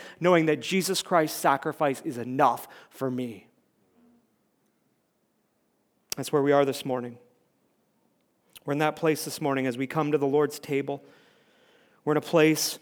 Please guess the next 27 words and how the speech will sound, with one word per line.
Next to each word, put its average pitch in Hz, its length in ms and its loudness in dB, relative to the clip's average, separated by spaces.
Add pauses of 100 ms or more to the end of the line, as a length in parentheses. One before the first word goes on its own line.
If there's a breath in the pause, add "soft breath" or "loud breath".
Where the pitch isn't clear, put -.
(160 soft breath)
of 135 140 0
reflection 143 720 0
this 139 220 -6
morning. 135 420 -2 (1700)
And 139 80 -10
if - 80 -12
you're 151 120 0
here 160 180 2
this 156 180 -4
morning 147 380 0 (1900)
and 147 60 -8
you're 131 80 -4
struggling 151 420 2
with 131 120 -2
that, 127 180 4 (140)
I, 139 60 -6
I 143 40 -4
just 127 160 -8
want 151 140 0
us 135 80 -6
to - 80 -10
see 151 180 -2
one 135 320 0
verse 120 460 0 (200)
more 131 200 -4
than 123 120 -6
anything. 117 460 -8